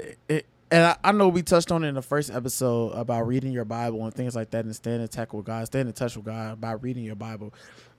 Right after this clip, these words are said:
But even when you fasting, like, when I, like, when I said that when you're fasting, this is the time to be in the presence of God the most, is because this is time to, 'cause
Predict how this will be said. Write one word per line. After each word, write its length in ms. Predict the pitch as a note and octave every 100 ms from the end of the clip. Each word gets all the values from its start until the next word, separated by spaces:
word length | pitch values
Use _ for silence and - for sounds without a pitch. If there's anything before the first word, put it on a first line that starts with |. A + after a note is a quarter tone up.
| _ _ _ _ _ _ -
But 420 | D3 D3+ C#3 C3+ _ _ _ -
even 420 | F3 G3+ G3 E3+ - -
when 180 | D3 D#3+
you 180 | D3 B2+
fasting, 800 | - C#3+ D#3 D3+ - B2 A2+ - -
like, 240 | C#3 C3
when 100 | C3+
I, 140 | E3 D#3 -
like, 220 | B2+ C3
when 100 | C3+
I 80 | F#3
said 300 | - F3+ D3+
that 140 | C3+
when 140 | B2+ B2
you're 120 | C3+
fasting, 440 | - C3+ C#3 C3+
this 160 | B2 D#3
is 100 | C3
the 80 | A#2
time 280 | D3 C#3 C3
to 60 |
be 220 | A2+ B2+ C3+
in 60 |
the 60 | B2+
presence 340 | C#3 C3+ C3+
of 60 | C3+
God 320 | C3 C3+ C3
the 60 | A2+
most, 400 | A2+ C#3 D3+ - - -
is 120 | - C3
because 400 | C#3 C#3+ C#3+ C3+
this 160 | D#3+
is 160 | D#3 C3+
time 240 | B2+ C#3
to, 160 | C3 A2
'cause 240 | - C#3+